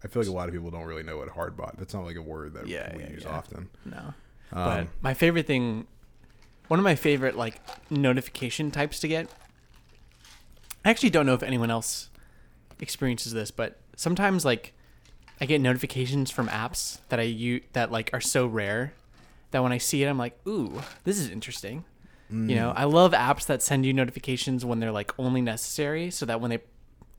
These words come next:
Speaker 2: crop up,
Speaker 1: It's like a little treat.
Speaker 2: it's a little treat.
Speaker 1: Yeah.
Speaker 2: Yeah. LinkedIn is like that, 'cause I've disabled all the, like, nonsense,
Speaker 1: Oh,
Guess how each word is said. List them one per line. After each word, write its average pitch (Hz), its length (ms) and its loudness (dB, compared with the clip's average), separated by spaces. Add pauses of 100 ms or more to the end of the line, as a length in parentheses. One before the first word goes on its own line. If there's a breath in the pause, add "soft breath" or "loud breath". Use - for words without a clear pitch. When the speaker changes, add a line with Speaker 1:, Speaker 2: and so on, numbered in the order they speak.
Speaker 2:
crop 131 300 2
up, 123 220 4
Speaker 1:
It's - 100 8
like 95 100 -2
a 98 40 -2
little 85 160 -4
treat. 87 340 -6
Speaker 2:
it's - 120 -2
a 165 40 -2
little 165 180 2
treat. - 400 0 (160)
Speaker 1:
Yeah. 95 100 0
Speaker 2:
Yeah. 95 300 -2
LinkedIn 175 440 6
is 117 140 0
like 107 200 -4
that, 92 260 -4
'cause - 100 0
I've 143 140 4
disabled 143 500 4
all 123 160 6
the, 120 120 0
like, 110 260 -2
nonsense, 123 840 0 (180)
Speaker 1:
Oh, 92 240 0